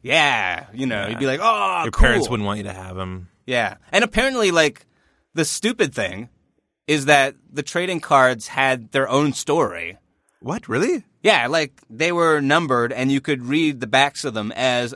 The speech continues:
Speaker 1: a story, but
Speaker 2: Oh, they were kinda like a comic book trading card thing.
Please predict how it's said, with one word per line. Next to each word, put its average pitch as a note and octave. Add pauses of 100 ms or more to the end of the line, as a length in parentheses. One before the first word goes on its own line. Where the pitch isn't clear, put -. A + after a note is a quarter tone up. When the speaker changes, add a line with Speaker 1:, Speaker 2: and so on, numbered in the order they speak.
Speaker 1:
a C3
story, G#2+
but C#3
Speaker 2:
Oh, C#3+
they C#3
were A#2+
kinda D3+
like B2
a G2+
comic A#2+
book G#2 (640)
trading A#2
card G2
thing. C#3